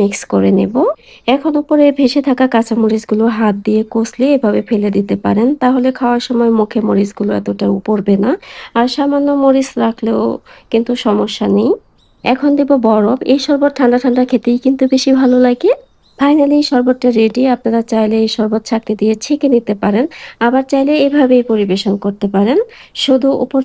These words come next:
থেকে কাঁচামরিচগুলো ফেলে দিতে হবে। এখন পরিবেশন করছি। এই শরবত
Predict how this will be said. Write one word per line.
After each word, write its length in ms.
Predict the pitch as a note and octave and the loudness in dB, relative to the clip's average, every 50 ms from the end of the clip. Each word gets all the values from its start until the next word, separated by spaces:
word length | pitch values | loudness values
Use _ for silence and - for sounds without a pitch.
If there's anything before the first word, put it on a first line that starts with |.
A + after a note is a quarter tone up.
| - - | 0 0
থেকে 180 | B3+ B3+ C#4+ C#4+ C#4 | -2 0 -2 -2 -2
কাঁচামরিচগুলো 720 | C4 A3+ - A#3 A3 G3+ G3+ G#3 G3+ G3+ - - G3+ G3 A#3+ C4+ - | -2 -2 -2 -2 0 0 0 0 -2 -4 -4 -2 -2 0 0 0 0
ফেলে 200 | C#4+ A3+ A3 G#3 | 2 2 2 2
দিতে 240 | E3 G3+ G3+ - G#3 G#3 | 0 -2 -4 -2 -4 -2
হবে। 260 | G3+ G3+ F#3+ G3 C4 D#4+ B4+ - _ _ _ _ | -2 -2 -2 -2 0 -2 -2 -2 _ _ _ _
এখন 240 | - A#3 B3+ - C4+ C4+ C4+ | -2 -2 0 2 0 0 0
পরিবেশন 400 | D4 D4 D4 C#4 C#4+ C4+ - C4+ C4+ | 0 -2 0 -2 -2 -2 0 -2 0
করছি। 300 | C4 C4+ C4 C4 C4 - C4 B3+ A#3+ | 0 0 0 0 0 0 2 2 2
এই 60 | A#3 - | 2 0
শরবত 280 | - A#3+ A#3 A#3+ A#3+ | -2 -2 -2 -2 -4